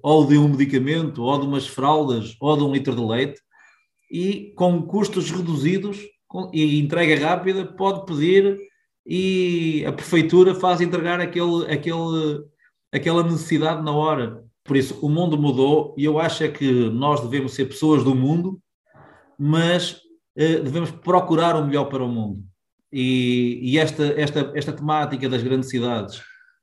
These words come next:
ehm, não, nós arranjamos solução, há a questão das cidades inteligentes, da otimização das cidades, estão a ser encontradas muitas soluções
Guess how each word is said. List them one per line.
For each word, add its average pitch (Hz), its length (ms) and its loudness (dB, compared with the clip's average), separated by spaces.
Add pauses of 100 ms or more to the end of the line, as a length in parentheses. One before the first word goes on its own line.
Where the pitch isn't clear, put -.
(160)
ehm, 117 720 -2
não, 127 460 -2 (440)
nós 135 260 2
arranjamos 117 380 -2
solução, 147 540 0
há 131 120 4
a 123 40 0
questão 131 240 -4
das 127 120 -2
cidades 123 320 -2
inteligentes, 131 800 0 (220)
da 120 160 -2
otimização 139 640 4
das 127 120 -2
cidades, 123 440 -6 (160)
estão 135 200 -4
a 131 40 0
ser 147 160 0
encontradas 147 600 0
muitas 185 400 4
soluções 131 680 -4